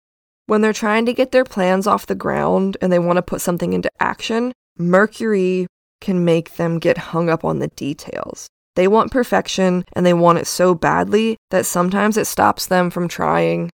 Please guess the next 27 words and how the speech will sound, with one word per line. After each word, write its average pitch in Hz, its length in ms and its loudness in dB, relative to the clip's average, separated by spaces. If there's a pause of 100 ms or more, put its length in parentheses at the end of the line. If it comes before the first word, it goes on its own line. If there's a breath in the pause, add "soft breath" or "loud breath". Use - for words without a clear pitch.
at 170 180 6
all. - 240 0 (440)
Which 254 200 -2
is 269 140 0
sad 254 360 4
because 196 460 2 (160)
Virgo 262 380 6
has 214 260 2
a 208 80 0
lot 185 200 4
of 180 80 -2
great 170 240 0
ideas, 180 680 0
and 180 160 -2
Virgo 185 400 0
is 185 140 -2
such - 480 -8 (100)
the 180 240 -2
worker 165 600 2
honeybee 165 760 -4 (320)
of 185 120 -4
the 175 120 0
zodiac. 180 720 -2
I 190 100 2
know 190 240 4
Capricorn 190 680 -2
gets - 500 -4